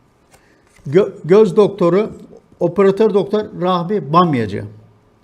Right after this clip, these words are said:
Bu Gar Gazinosu'nda o zaman, eee, haftanın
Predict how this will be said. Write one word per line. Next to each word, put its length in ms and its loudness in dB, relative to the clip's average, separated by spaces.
Bu 240 -4
Gar 160 2
Gazinosu'nda 920 -4
o 100 2
zaman, 460 -2
eee, 1160 -4
haftanın 640 -6